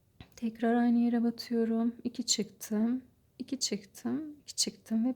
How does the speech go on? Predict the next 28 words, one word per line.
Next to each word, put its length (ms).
beş 280
kere 480
batmış 420
olduk. 420
Şimdi 260
yine 240
bir 140
zincir 360
çekiyorum 680
ve 120
üç 320
tane 540
sık 320
iğne 240
atlıyorum. 680
Bir, 580
iki, 560
üç 160
sık 280
iğne 240
atlıyorum. 680
Ve 200
dördüncüye 1000
sık 460
iğne 300
ile 420
bağlıyorum 520
arkadaşlar. 600